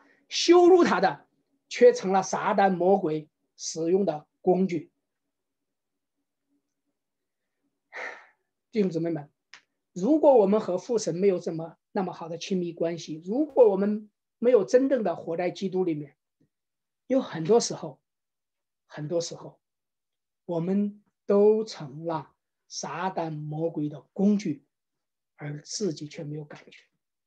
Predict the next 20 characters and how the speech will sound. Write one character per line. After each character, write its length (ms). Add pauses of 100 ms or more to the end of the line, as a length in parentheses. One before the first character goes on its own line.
(1500)
这 100
是 80
很 240
可 220
怕 200
的。 100 (3250)
所 160
以 20
今 240
天 200
我 40
们 180
读 160
了 100
这 100
段 180
经 220
文 180
以 60
后， 320